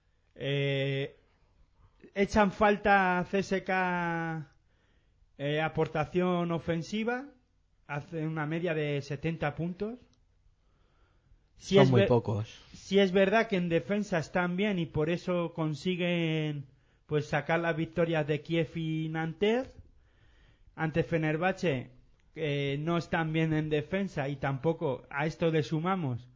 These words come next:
Speaker 1: Bueno, está, es que están muy bien Fenerbahce en ataque y ellos en defensa tienen muchas, eh, dudas y, y en ataque, pues, demasiadas. O sea, yo cre-, creo que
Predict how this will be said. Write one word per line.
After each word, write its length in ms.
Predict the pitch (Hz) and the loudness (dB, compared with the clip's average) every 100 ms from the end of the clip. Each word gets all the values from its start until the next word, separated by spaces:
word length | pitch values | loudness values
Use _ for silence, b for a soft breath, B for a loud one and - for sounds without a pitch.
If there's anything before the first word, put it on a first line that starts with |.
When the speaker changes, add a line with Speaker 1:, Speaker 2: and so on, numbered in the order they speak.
| _ | _
Speaker 1:
Bueno, 300 | 180 160 107 - - | -6 -6 -6 -12 -12
está, 280 | 147 147 185 170 | -8 0 0 0
es 100 | 180 | -2
que 120 | 208 | -2
están 240 | 190 202 190 | -2 -2 0
muy 200 | 190 190 | 0 2
bien 360 | 208 165 123 - b b | 2 0 -4 -14 b b
Fenerbahce 560 | 160 156 156 170 185 190 | -6 -2 -2 -2 -2 -2
en 80 | 190 | -2
ataque 460 | 185 202 202 208 | -2 -2 -2 -2
y 160 | 196 180 | -2 -2
ellos 340 | 190 196 190 | 0 -2 -2
en 100 | 170 170 | -4 -6
defensa 560 | 165 196 185 139 110 - _ _ _ _ _ - | -4 -6 -6 -8 -10 -16 _ _ _ _ _ 2
tienen 340 | 196 185 170 | 4 4 2
muchas, 1120 | 170 185 - 190 185 180 180 180 175 175 170 170 | 0 -2 -2 -2 0 0 -2 -2 -4 -6 -6 -6
eh, 720 | 175 180 69 156 151 151 156 160 | -6 -6 -6 -6 -4 -2 -2 -2
dudas 500 | 214 220 262 - _ _ _ _ _ _ _ _ _ _ _ _ _ _ _ - | -2 -2 -6 -16 _ _ _ _ _ _ _ _ _ _ _ _ _ _ _ -8
y, 920 | 190 180 175 170 170 170 165 165 - _ _ _ _ _ | -4 -2 -2 -4 -4 -6 -6 -8 -10 _ _ _ _ _
y 120 | 185 | -2
en 100 | 165 | 0
ataque, 400 | 151 147 151 170 | 0 2 0 0
pues, 260 | 165 170 143 | 2 2 4
demasiadas. 680 | 135 123 120 156 113 98 - | 2 -2 -4 -4 -4 -6 -10
O 20 | |
sea, 260 | 113 107 113 | -10 -8 -4
yo 200 | 127 123 | -4 -2
cre-, 320 | 135 127 127 | -2 -2 -2
creo 280 | 135 131 123 | -2 0 0
que 480 | 143 135 127 - | 0 0 -2 -6